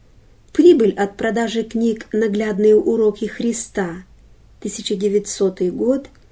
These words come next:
и «Служение исцеления» была пожертвована Еленой Уайт на погашение долгов образовательных и медицинских заведений.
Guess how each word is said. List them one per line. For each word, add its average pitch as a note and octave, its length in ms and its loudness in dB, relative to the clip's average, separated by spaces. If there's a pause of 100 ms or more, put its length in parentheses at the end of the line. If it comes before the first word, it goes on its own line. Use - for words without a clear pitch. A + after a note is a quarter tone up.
(280)
и A#3+ 60 2
«Служение A#3 560 4 (140)
исцеления» C4 920 2 (420)
была A#3+ 320 2
пожертвована A#3+ 1080 0 (320)
Еленой G#3 480 4
Уайт A#3 400 2
на A3 140 -2
погашение A3+ 680 0
долгов G3+ 680 2
образовательных G#3 1120 -2
и A#3+ 60 0
медицинских G#3 760 -2
заведений. F#3 800 -4